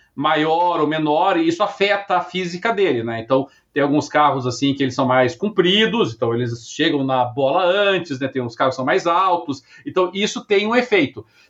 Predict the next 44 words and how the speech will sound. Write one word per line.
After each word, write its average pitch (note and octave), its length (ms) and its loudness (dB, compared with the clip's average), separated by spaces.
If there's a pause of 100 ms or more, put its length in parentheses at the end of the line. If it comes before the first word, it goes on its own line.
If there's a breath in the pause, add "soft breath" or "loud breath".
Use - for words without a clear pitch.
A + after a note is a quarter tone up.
(160)
É, E3 100 4
felizmente, A3 1000 0
em E3+ 200 2
defesa E3+ 480 0
da C#3 120 0
Psyonix, D#3+ 760 -2 (320 soft breath)
é, D#3 1000 0
se C#3 140 -18
você F3+ 160 -4
pegar A3 320 0
qualquer C4 340 0
lista, F#3+ 680 0
entrar C#3 240 0
em E3+ 40 2
qualquer F#3+ 220 -2
site F#3+ 340 -2
especializado D3 760 -2
em C3 40 -2
Rocket C#3 340 -2
League B2 340 -2 (260 soft breath)
e, D#3 340 0
e - 60 -6
pegar E3 220 0
ali E3 180 2
a D#3+ 60 4
lista G3 320 -2
dos D#3+ 180 -4
melhores F3 600 0
carros D3 420 0
pro B2 200 -6
jogo, C#3 520 0 (300 loud breath)
é, D3+ 340 2
o-, F#3 220 -2
os G3+ 100 -8
carros B3+ 360 0
básicos E3+ 800 0
do C3+ 100 0
jogo F3+ 280 0
sempre C4 260 0
vão A3+ 160 0
aparecer F#3 600 2
no F3+ 160 0
top E3 300 0
dez. C3+ 220 2